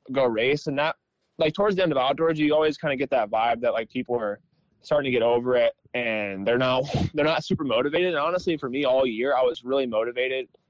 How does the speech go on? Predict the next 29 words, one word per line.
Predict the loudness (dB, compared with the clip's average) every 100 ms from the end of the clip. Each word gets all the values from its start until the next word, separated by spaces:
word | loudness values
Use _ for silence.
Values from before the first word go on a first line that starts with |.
| _
Even | 0 2
in | 0
practice, | 0 0 0 0 0 0
I | 0
was | 0
having | 2 0 0
fun. | -2 0 0 -2 -8 _ _ _ _ -2
And | 0
then | 2
going | 2 2 4
to |
the | 2
races, | 2 0 0 0 -2 -12 _ _ _ _
I | -2
think | 0 -2 _ _ _ -6
me | 0 2
going | 2
to | 2
the | 2
races, | 0 2
also | 2 2 0
knowing | 0 0
that | 0
I | -2
could | -4 -6
win | -6 -6 -6 -2
every | 2 2
weekend | 2 0 0
was | 0 0